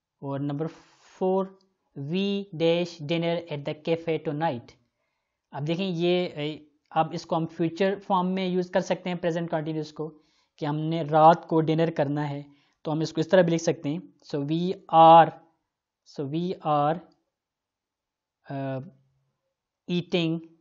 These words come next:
we are eating dinner at the cafe tonight।" इस तरह भी हो सकता है। ये इसको हम सिंपल फ्यूचर में भी लिख सकते हैं कि "We shall eat dinner at the cafe tonight।" So we shall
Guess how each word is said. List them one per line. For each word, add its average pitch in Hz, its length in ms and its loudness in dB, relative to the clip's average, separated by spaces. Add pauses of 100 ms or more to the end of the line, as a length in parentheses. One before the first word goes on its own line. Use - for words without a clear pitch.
(1300)
we 170 300 -8
are 156 220 0
eating 175 500 -4
dinner 165 440 -2 (120)
at 151 180 -6
the 156 100 -4 (100)
cafe 160 240 -2
tonight।" 143 400 -6
इस - 120 -14
तरह 180 120 0
भी 185 120 -2
हो 180 60 -2
सकता 170 300 -8
है। 151 80 -8
ये 160 100 -6
इसको 170 200 -6
हम 180 240 -6 (260)
सिंपल 202 360 -2
फ्यूचर 190 320 -2
में 190 140 -2
भी 175 60 0
लिख 170 140 -4
सकते 165 300 -6
हैं 151 240 -10 (540)
कि 160 140 0
"We 175 680 -4
shall 165 340 -2 (560)
eat 170 480 -6
dinner 160 380 -2
at 139 80 -12
the 151 200 -8
cafe 147 300 -8
tonight।" 117 400 -14 (340)
So 127 220 -16
we 160 260 -8
shall 151 460 -8